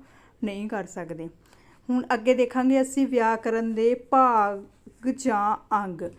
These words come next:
ਪਹਿਲਾਂ ਅਸੀਂ ਵਿਆਕਰਨ ਦੀਆਂ ਕਿਸਮਾਂ ਕੀਤੀਆਂ, ਹੁਣ ਅਸੀਂ ਉਹਦੇ ਭਾਗ ਜਾਂ ਅੰਗ ਕਰਾਂਗੇ। ਹੁਣ ਇਹਦੇ ਵਿੱਚ ਕਨਫਿਊਜ਼ ਨਹੀਂ ਹੋਣਾ, ਜੇ ਕਿਸਮਾਂ ਪੁੱਛੀਆਂ ਤਾਂ ਦੋ ਲਿਖਣੀਆਂ, ਜੇ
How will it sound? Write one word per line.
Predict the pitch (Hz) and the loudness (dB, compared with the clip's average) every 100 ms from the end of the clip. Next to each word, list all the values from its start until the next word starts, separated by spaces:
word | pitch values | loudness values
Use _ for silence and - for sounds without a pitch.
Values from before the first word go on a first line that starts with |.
| - - - | -20 -16 -2
ਪਹਿਲਾਂ | 233 240 269 | 0 2 0
ਅਸੀਂ | 277 269 | 0 2
ਵਿਆਕਰਨ | 262 233 240 247 | 2 2 0 0
ਦੀਆਂ | 247 254 | 0 0
ਕਿਸਮਾਂ | 254 226 - 220 226 | -2 -6 -4 -6 -4
ਕੀਤੀਆਂ, | 262 - 269 269 | -4 -2 0 2
ਹੁਣ | 269 254 247 | 2 2 0
ਅਸੀਂ | 240 247 | -2 -2
ਉਹਦੇ | 240 | 0
ਭਾਗ | 269 269 269 240 220 | -2 0 2 2 0
ਜਾਂ | 240 240 220 240 - 220 | -2 -2 -2 -2 -4 -6
ਅੰਗ | 202 | -6
ਕਰਾਂਗੇ। | 202 196 202 214 | -4 -4 -4 -2
ਹੁਣ | 247 | -2
ਇਹਦੇ | 240 254 | 0 0
ਵਿੱਚ | 262 | 0
ਕਨਫਿਊਜ਼ | 277 262 254 240 240 247 | -2 -2 -2 -4 -4 0
ਨਹੀਂ | 262 | 2
ਹੋਣਾ, | 262 254 | 4 2
ਜੇ | 254 269 | 0 -2
ਕਿਸਮਾਂ | 262 233 240 254 | -2 -2 -2 0
ਪੁੱਛੀਆਂ | 262 262 - 262 | -2 -4 -2 0
ਤਾਂ | 262 | 0
ਦੋ | 262 214 214 | 0 0 0
ਲਿਖਣੀਆਂ, | 247 247 262 262 277 269 - - - | -2 0 2 2 0 -6 -20 -16 -6
ਜੇ | 226 254 | 2 2